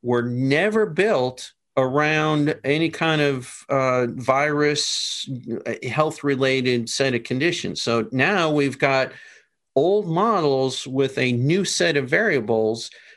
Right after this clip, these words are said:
and people, as we talked about earlier, are responding to this virus-related set of policies from the government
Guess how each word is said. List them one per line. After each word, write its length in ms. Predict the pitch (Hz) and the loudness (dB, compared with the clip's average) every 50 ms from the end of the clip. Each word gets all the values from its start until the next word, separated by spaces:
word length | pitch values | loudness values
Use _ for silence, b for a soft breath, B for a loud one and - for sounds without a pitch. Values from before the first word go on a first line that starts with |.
| B B - | B B 0
and 260 | 143 139 135 131 - | 2 2 2 0 -2
people, 640 | - 180 180 175 185 185 175 170 170 175 165 - - - - | -2 -2 -2 0 2 2 2 2 2 0 -2 -2 -6 -6 -2
as 240 | 139 143 143 131 139 | 0 0 0 0 0
we 120 | 147 143 | -2 -2
talked 260 | 147 170 160 160 156 | 0 0 -2 -2 0
about 220 | 151 147 143 139 147 | 0 0 2 2 2
earlier, 640 | 185 226 226 170 135 123 120 120 120 120 127 - - | 2 2 2 2 2 2 2 2 2 0 0 -2 0
are 200 | 127 131 131 131 | 0 0 0 0
responding 1000 | 127 135 135 - - - - 165 196 254 285 262 208 185 160 156 156 156 151 147 B B B B B B B - | -2 -2 -2 -2 -4 -2 -2 0 0 0 0 0 0 0 0 0 0 0 -2 -4 B B B B B B B -4
to 560 | - 170 165 160 160 156 156 156 156 156 160 | 0 0 2 2 2 2 2 0 0 0 0
this 360 | - - 143 143 147 139 143 - | -2 -2 -2 0 0 0 -2 -6
virus-related 1200 | - 123 - 139 160 208 233 233 202 156 - - 151 156 143 139 135 131 131 127 127 120 120 120 | -6 -2 0 2 2 2 0 0 0 -2 -2 -4 -4 -4 0 0 0 0 0 0 0 -2 -2 -4
set 220 | - - 131 127 | -4 -2 -2 -2
of 80 | 123 113 | -2 -2
policies 720 | - 131 127 117 113 110 110 107 - 113 110 113 120 143 - | -2 0 0 2 2 2 0 -2 -4 -6 -6 -6 -6 -6 -8
from 240 | - 131 123 120 117 | -6 -4 -4 -2 -2
the 80 | 110 | 0
government 540 | 107 123 117 107 107 110 107 117 135 - | 0 0 0 0 0 -2 -2 -2 -4 -4